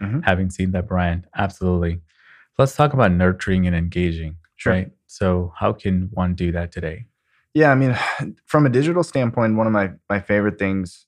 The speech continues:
Speaker 1: um, you know, to implement for our clients is, is remarketing or retargeting. Um,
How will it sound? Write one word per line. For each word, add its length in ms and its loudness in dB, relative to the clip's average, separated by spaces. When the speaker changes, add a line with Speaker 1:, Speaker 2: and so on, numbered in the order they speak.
Speaker 1:
um, 500 -2
you 60 0
know, 60 0
to 120 -4
implement 420 -2
for 100 0
our 100 4
clients 400 -2
is, 340 -6
is 160 -4
remarketing 680 0
or 120 -4
retargeting. 640 -6
Um, 420 -4